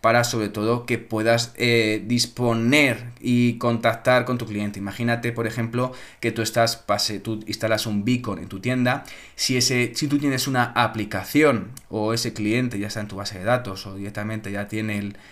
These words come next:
el Bluetooth activo, de esta forma el usuario, eh, tú vas a poder impactarle a ese, a ese cliente, posible cliente, potencial, eh, cliente, dentro de tu, dentro de tu espacio. Mándale, "Oye, pues,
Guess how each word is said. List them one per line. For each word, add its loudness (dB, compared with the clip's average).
el 4
Bluetooth 2
activo, 2
de 0
esta 4
forma 2
el 4
usuario, 4
eh, 4
tú -2
vas 2
a 0
poder 0
impactarle 2
a 2
ese, 0
a -4
ese -6
cliente, 0
posible -6
cliente, -4
potencial, 0
eh, -4
cliente, 2
dentro 4
de 4
tu, -4
dentro -4
de 0
tu -8
espacio. -8
Mándale, -6
"Oye, 0
pues, -8